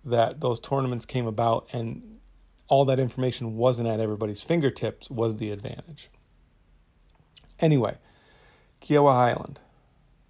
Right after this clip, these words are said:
two thousand twelve P G A was held at Kiawah. Um, so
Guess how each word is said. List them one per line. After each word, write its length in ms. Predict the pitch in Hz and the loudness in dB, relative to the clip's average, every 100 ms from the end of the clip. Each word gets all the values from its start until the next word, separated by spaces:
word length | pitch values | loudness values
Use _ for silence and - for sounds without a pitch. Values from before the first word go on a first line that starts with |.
| _ _ _ _ _ _ _ _ - | _ _ _ _ _ _ _ _ -8
two 160 | - 151 | -2 4
thousand 340 | 147 131 123 | 6 6 2
twelve 420 | - 131 123 113 | 2 4 4 0
P 220 | - 127 | -4 -2
G 260 | 117 120 120 | -2 0 2
A 300 | 117 117 117 - - - _ - | 2 0 -4 -12 -20 -20 _ -6
was 200 | 120 - | -6 -4
held 440 | - 123 120 113 - - | 0 2 4 0 -6 -2
at 300 | 117 113 - _ _ _ - | 0 0 -4 _ _ _ -10
Kiawah. 640 | 127 123 117 120 120 120 - | -2 0 2 2 2 -2 -2
Um, 600 | 123 117 113 113 110 - _ _ _ - _ | -2 0 0 -2 -6 -12 _ _ _ -18 _
so 560 | - - 139 135 135 | -10 2 4 6 4